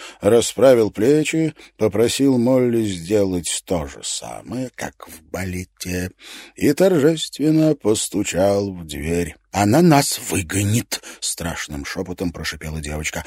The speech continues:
«Подумает, мы спятили!» «Не исключено!» — улыбнулся Ландон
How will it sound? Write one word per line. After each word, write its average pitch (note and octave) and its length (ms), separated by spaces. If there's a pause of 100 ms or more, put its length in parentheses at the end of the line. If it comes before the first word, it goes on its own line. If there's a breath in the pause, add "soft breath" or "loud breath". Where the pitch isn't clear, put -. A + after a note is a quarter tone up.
(160 loud breath)
«Подумает, E3+ 520
мы E3 120
спятили!» G#2+ 800 (160)
«Не F#2+ 440
исключено!» — G2 920 (320 soft breath)
улыбнулся F2 680
Ландон C3+ 600